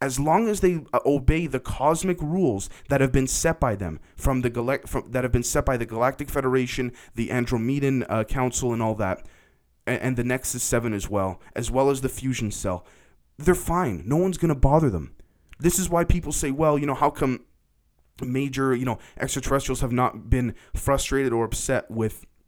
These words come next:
excuse me, with, uh, world governments before?" Who's to say they haven't? But when you're that intelligent, you don't need to get dramatic. You don't need to get, make a big deal. You don't need to,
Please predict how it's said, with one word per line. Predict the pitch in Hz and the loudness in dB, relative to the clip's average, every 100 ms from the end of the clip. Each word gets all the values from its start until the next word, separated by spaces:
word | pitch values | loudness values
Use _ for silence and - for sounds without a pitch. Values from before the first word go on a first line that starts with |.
| _ _ _ _ _ _ _ - | _ _ _ _ _ _ _ -12
excuse | - 123 117 | -6 -4 -2
me, | 104 | -2
with, | 110 107 - | -2 -4 -4
uh, | 107 - | -4 -4
world | 117 120 113 | -2 -2 0
governments | 113 113 107 - | -2 -2 -6 -6
before?" | - 123 104 - - - | -6 0 0 -2 -14 -6
Who's | 214 208 | -4 -2
to | 208 | -4
say | - 185 | 0 0
they | 170 | 0
haven't? | 135 175 165 80 - - _ _ _ _ _ _ _ - | -2 -2 -2 -4 -10 -14 _ _ _ _ _ _ _ -2
But | 139 | 0
when | 147 170 | 2 0
you're | 156 | 0
that | 147 170 | 2 2
intelligent, | 190 160 170 175 - 131 | 2 0 0 0 0 -4
you | 127 151 | 0 0
don't | 160 151 | 0 -2
need | 165 175 | -4 -4
to | 131 | -4
get | 131 | -4
dramatic. | - 117 104 98 95 | -2 -2 -2 -2 0
You | 131 | 0
don't | 127 | 0
need | 156 160 | -2 -2
to | 139 | -2
get, | 127 - - | -2 -4 -4
make | 127 127 | -2 0
a | 123 | 0
big | 123 113 | 0 0
deal. | 110 107 | -2 0
You | 127 | 0
don't | 143 | 0
need | 160 | -2
to, | 165 | -2